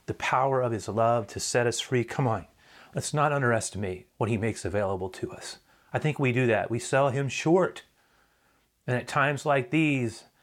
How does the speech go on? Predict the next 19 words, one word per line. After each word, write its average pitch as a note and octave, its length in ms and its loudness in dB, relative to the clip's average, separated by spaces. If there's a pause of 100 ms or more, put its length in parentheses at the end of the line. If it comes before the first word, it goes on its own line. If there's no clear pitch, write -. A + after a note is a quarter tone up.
(420)
we C3+ 100 0
need B2 60 2
to A#2 60 4
remember, A2+ 580 2
ah, C#3 280 4
he's B2 240 -4
an B2+ 180 -2
ever-present D#3 840 2
help F#3 300 4
in A#2 160 -4
time E3 300 0
of A2+ 100 -2
trouble. D#3+ 540 0 (760)
That's F3 260 2
what G3 240 2
you G#3 180 6
are, G#3 200 6
Lord, C#3+ 440 2
an G#2 120 -6